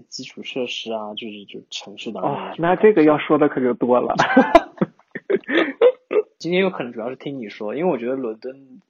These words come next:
Speaker 1: 就是如果要说到交通基础设施，我只想说就
Speaker 2: 伦敦很好，好吗？伦敦很有名，伦敦除了
Speaker 1: 没有很好，好不好？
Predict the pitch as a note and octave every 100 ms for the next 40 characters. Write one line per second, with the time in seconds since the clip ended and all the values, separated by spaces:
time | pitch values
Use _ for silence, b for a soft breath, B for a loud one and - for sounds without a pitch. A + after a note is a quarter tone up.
0 | _ _ _ - E3 D3 D#3 D#3 C#3+ D#3+
1 | D3+ C#3 C#3 D3 C#3+ C#3 A#2+ C3 C3 B2
2 | B2 C#3 A#2 B2 A#2 B2+ A2+ A2 _ -
3 | D3 D3 D#3 E3+ E3 - C#3 D3 C#3+ B2+
4 | B2+ B2 B2 A2+ A#2 A#2+ A#2+ B2+ C#3+ E3
5 | F3 E3+ - C#3+ D#3 D#3 B2+ A#2 A2+ A#2+
6 | C3 - C#3+ D3 F3 F#3 F#3 A#3+ E3+ D#3
7 | F#3+ D#3 C3+ C#3+ C#3 A#2 A2+